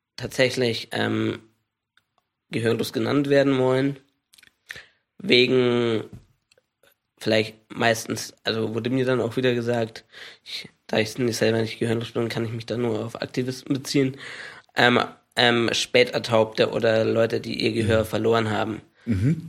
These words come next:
Speaker 1: Weil die leiden oder die
Speaker 2: Einen ganz
Speaker 1: ha-,
Speaker 2: anderen Weg
Speaker 1: die haben
Speaker 2: gegangen
Speaker 1: schon
Speaker 2: sind.
Speaker 1: teilweise einen Verlust, ähm,
Speaker 2: Mhm.
Speaker 1: an des-, an Hören.
Speaker 2: Jetzt würde ich trotzdem ganz gerne mal doch ein bisschen provokant einhaken an der Stelle, weil jetzt, jetzt sind wir in einem Bereich angekommen, wo wir über, über Nomenklatur reden,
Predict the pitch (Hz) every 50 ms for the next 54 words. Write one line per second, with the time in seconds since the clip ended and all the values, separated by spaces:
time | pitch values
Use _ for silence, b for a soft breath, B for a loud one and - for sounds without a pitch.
0 | - - _ - 123 120 117 120 135 139 131 127 120 120 123 131 135 135 131 127
1 | 120 - - _ - 127 123 120 113 117 123 123 123 123 120 120 120 117 117 -
2 | - _ _ _ _ _ _ _ _ _ _ - 117 107 113 107 - - 127 123
3 | 117 107 110 117 110 110 - 131 127 135 143 - - 151 135 143 139 - 123 117
4 | 123 120 120 120 117 110 107 120 110 - 117 110 123 127 120 - - - - -
5 | _ _ - 117 117 110 110 104 110 117 143 135 135 - - - 123 123 117 113
6 | 113 - - - _ _ - 127 120 110 123 120 120 120 113 107 110 - - _
7 | _ B B B B B B 139 - - - - - - 139 143 175 247 226 -
8 | - 185 - - 220 196 170 160 160 160 - - 156 156 156 147 139 135 - 139
9 | - - 214 202 196 - - 185 165 180 170 160 160 147 - 147 139 - - -
10 | 143 160 151 143 143 143 160 135 - 123 120 120 - - 143 131 127 120 110 113
11 | 110 123 135 - - - 110 131 143 - - 170 156 165 160 160 156 151 139 131
12 | 127 135 139 - 156 156 143 - 147 143 135 135 135 135 143 139 - 139 139 135
13 | 135 135 - 143 131 135 127 131 135 143 147 139 131 - 127 - - - - 190
14 | 233 226 196 196 202 208 220 247 - -